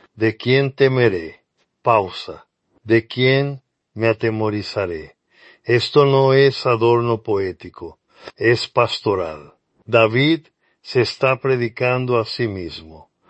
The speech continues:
Repite la pregunta hasta que la verdad de Dios habla más fuerte que la voz del miedo. Porque el miedo tiene voz, amigo mío. Habla, argumenta, presenta casos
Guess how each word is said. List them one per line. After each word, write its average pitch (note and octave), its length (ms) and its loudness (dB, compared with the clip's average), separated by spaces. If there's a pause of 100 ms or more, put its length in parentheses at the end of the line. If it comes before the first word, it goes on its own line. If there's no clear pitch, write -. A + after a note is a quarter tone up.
Repite C3 560 2
la B2+ 200 2
pregunta C#3 800 0 (300)
hasta A2+ 400 -2
que A2+ 160 2
la G#2+ 120 4
verdad G#2 520 2
de C3 220 2
Dios C3 520 2 (300)
habla A#2+ 420 2
más B2 380 0
fuerte C3 640 2 (320)
que A2+ 140 0
la G#2 140 2
voz G#2+ 340 0
del G#2+ 180 0
miedo. D#2 560 -14 (240)
Porque B2 360 2
el A#2 100 4
miedo B2 640 2 (320)
tiene B2 320 2
voz, A2 580 0 (300)
amigo G#2 480 -2
mío. F2 480 -10 (320)
Habla, G#2 600 0 (280)
argumenta, A2+ 1120 0 (260)
presenta C#3 680 2
casos C3+ 680 -2